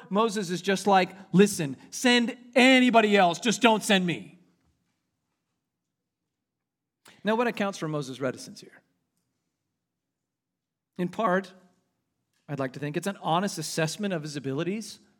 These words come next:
Who is he to go up against probably the strongest army in the world at this time to try and get his people out of there? I mean, he discovered he has no power for this. He discovered that forty years ago. But more than this,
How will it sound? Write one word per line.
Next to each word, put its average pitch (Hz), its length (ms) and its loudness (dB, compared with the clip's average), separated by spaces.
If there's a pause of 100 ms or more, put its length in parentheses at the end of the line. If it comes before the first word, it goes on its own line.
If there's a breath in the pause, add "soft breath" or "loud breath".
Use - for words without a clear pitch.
(1160)
Who 233 180 -2
is 170 140 -4
he 202 160 -4
to 170 120 -8
go 170 240 -2
up 165 220 -2
against 143 320 -8
probably 160 260 -2
the 123 60 -12
strongest 151 480 -8
army 156 280 -6
in 147 100 -4
the 127 60 -8
world 135 300 -8
at 151 80 -10
this 139 160 -18
time 135 300 -10 (460)
to - 60 -18
try 147 180 -6
and 131 120 -6
get 143 100 -2
his 139 140 -8
people 131 240 -8
out 120 140 -8
of 123 60 -8
there? 131 200 -10 (1900)
I 135 40 -12
mean, 123 140 -8
he 160 60 -4
discovered 131 440 -4
he 143 60 -6
has 143 100 -4
no 131 120 -10
power 131 320 -6
for 135 120 -12
this. 139 240 -8
He 160 80 -12
discovered 147 300 -10
that 143 100 -6
forty 151 200 -8
years 156 200 -8
ago. 107 160 -14 (1900)
But 208 120 -2
more 214 280 -2
than 165 180 -2
this, 120 500 -14